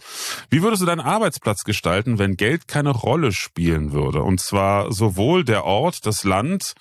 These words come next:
als auch der Platz dort, als auch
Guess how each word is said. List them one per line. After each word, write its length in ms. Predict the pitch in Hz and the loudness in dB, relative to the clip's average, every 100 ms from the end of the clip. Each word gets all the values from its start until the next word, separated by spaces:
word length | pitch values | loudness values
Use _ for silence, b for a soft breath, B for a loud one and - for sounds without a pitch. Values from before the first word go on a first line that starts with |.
| B B B B | B B B B
als 240 | 113 120 | -2 -2
auch 280 | - 117 117 | 0 0 0
der 200 | - 92 | -2 -2
Platz 480 | - 110 135 - - | 0 0 -2 -4 -4
dort, 480 | 123 131 156 - - | 0 2 0 -2 -6
als 240 | 101 113 - | -2 -2 0
auch 300 | 110 113 | 0 0